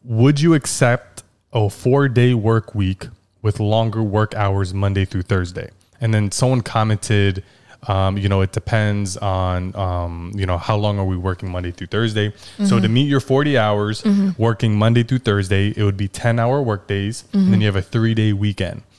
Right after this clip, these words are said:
Speaker 1: So would you accept a four-day work week with ten hours a day, Monday through Thursday, for a three-day weekend? Yes, no, it depends. So at the time I took it, there were seven thousand six hundred and thirty-five votes.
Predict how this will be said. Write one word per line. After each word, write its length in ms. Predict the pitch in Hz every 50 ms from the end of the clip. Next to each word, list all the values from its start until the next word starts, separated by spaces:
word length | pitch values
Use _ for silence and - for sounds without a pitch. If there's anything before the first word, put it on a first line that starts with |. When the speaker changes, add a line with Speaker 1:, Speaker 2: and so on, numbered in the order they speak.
| - -
Speaker 1:
So 180 | - - 120 107
would 320 | 101 104 110 131 143 135
you 140 | 139 151 143
accept 500 | 131 - - - - 113 104 104 - - - -
a 80 | 107
four-day 580 | - - - 120 123 135 135 127 117 123 123 123
work 380 | 113 101 107 113 127 - -
week 340 | - 98 90 95 - - - -
with 100 | 101 92
ten 260 | - - - 107 107
hours 280 | 110 104 107 120 123 120
a 60 | 135
day, 280 | 117 101 92 90 95 104
Monday 300 | 104 98 92 92 101 101
through 160 | - 127 120
Thursday, 440 | - 98 92 90 90 90 90 98 107 - _ _ _ _ _ _ _ _ _ _ _ - - - - _ _ _ _ _ _ _ _ _
for 320 | - - - 113 107 113
a 60 | 107
three-day 420 | 101 - 117 110 113 113 107 104 98
weekend? 440 | 95 101 107 101 - 95 85 - - - _ _ _ _ _
Yes, 420 | 110 107 110 117 117 - - -
no, 400 | 113 104 104 101 101 98 98 98 -
it 120 | - 107 -
depends. 440 | - - - 92 90 85 85 - - - _
So 380 | - - 117 107 110 113 - - _ _ -
at 180 | - 127 131 -
the 80 | 135 117
time 280 | - - 139 143 139
I 100 | 135 139
took 280 | 123 - - 123 113 -
it, 140 | 120 113 98
there 100 | 113 104
were 80 | 104
seven 400 | 98 - - 120 117 120 127 123
thousand 480 | - 120 113 113 113 110 101 110 107 101
six 260 | - - 120 110 -
hundred 320 | - 113 107 104 104 107 104
and 140 | 98 95 -
thirty-five 460 | 104 101 98 95 - - 95 90 87
votes. 460 | 92 95 104 135 151 - - - -